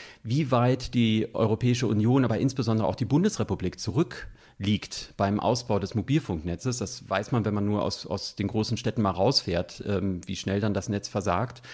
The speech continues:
dann ist es natürlich umso erforderlicher, dass man da möglichst schnell wieder vorankommt. Und umso dringender ist es aus Sicht der Bundesregierung oder auch der bundesdeutschen Unternehmen, Telekom,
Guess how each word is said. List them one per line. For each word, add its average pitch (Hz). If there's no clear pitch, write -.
dann 123
ist 143
es 127
natürlich 123
umso 127
erforderlicher, 120
dass 113
man 117
da 113
möglichst 117
schnell 110
wieder 110
vorankommt. 120
Und 104
umso 117
dringender 120
ist 110
es 123
aus 104
Sicht -
der 113
Bundesregierung 123
oder 98
auch 98
der 107
bundesdeutschen 120
Unternehmen, 110
Telekom, 110